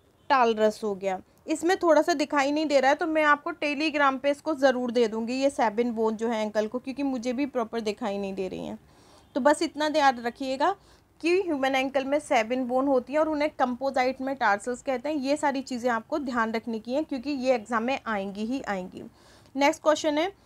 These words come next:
when patient come to hospital with extreme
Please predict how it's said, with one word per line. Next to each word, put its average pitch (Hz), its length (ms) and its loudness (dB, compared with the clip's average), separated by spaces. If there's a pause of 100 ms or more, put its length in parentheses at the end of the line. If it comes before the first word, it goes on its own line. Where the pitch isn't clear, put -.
(200)
when 294 320 2
patient 320 460 -2
come 285 220 2
to 320 160 0
hospital 247 720 0 (640)
with 285 220 0 (120)
extreme 330 440 2